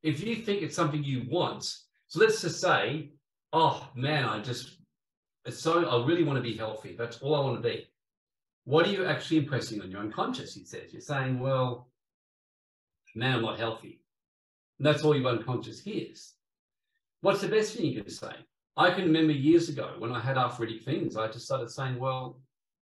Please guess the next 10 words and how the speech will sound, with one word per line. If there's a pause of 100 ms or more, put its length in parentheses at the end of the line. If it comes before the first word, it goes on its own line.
(760)
basically,
I'm," (140)
at
the
moment
I
said,
"I've
got
arthritis,"